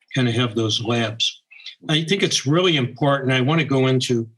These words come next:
if you're gonna do any of your own testing, how to collect dust. So I want you to think about this. This is kinda interesting. In your home,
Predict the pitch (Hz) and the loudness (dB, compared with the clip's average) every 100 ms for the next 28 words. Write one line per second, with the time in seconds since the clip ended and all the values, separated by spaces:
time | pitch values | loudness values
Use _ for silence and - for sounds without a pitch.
0 | _ _ - 127 147 143 127 143 147 143 | _ _ -8 -4 0 0 0 2 2 2
1 | 135 123 127 123 120 117 131 123 - 127 | 2 2 2 2 0 0 0 0 0 -2
2 | 113 127 117 113 127 117 - 123 117 - | 0 -2 -2 -4 -4 -4 -4 -4 -2 -4
3 | - - _ _ _ _ _ _ _ _ | -4 -8 _ _ _ _ _ _ _ _
4 | - - 131 120 120 - 151 190 175 - | -6 0 0 -2 -6 -2 0 2 0 0
5 | 147 143 110 120 117 - 127 113 - 127 | -2 -2 0 0 -2 0 0 0 0 0
6 | - 123 113 - _ _ _ _ _ _ | 0 0 -2 -4 _ _ _ _ _ _
7 | _ _ _ - - 175 135 131 127 113 | _ _ _ -12 -2 0 2 0 -2 -2
8 | - 120 110 - _ _ _ _ _ - | -2 -2 -4 -12 _ _ _ _ _ 0
9 | 165 190 170 135 123 143 131 120 120 | 2 4 4 2 2 2 2 0 -4